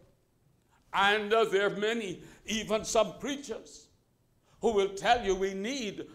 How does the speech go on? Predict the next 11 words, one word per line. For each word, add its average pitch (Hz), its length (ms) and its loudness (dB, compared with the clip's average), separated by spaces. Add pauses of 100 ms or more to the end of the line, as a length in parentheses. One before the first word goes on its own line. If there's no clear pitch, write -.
(160)
to 202 120 -2
change 208 880 -4 (560)
some 208 580 -2
things 185 540 -6
in 196 140 -2
the 185 100 0
Bible. 180 580 -6 (1120)
To 214 100 4
accommodate 185 680 4
their 185 180 4
lifestyles. 185 720 -4